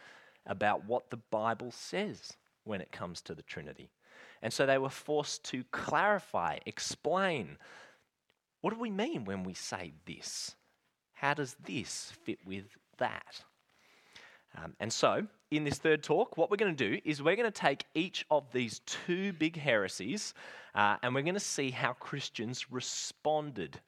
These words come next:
to them. Uh, and we'll kinda use the heresies as a launch pad for exploring the doctrine.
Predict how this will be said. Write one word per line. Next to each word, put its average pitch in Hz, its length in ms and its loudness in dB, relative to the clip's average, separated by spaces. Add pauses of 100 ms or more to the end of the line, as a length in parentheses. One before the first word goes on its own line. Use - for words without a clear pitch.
(140)
to 101 340 -2
them. 71 220 -14 (540)
Uh, 85 220 0
and - 120 -12
we'll 98 100 -14
kinda 127 200 2
use 107 220 -6
the 82 80 -8
heresies 104 440 -2
as 87 140 -10
a 85 80 -8
launch 87 480 -6 (100)
pad 80 340 -4
for - 300 -10
exploring 82 800 -6 (540)
the 104 80 -4
doctrine. - 500 -2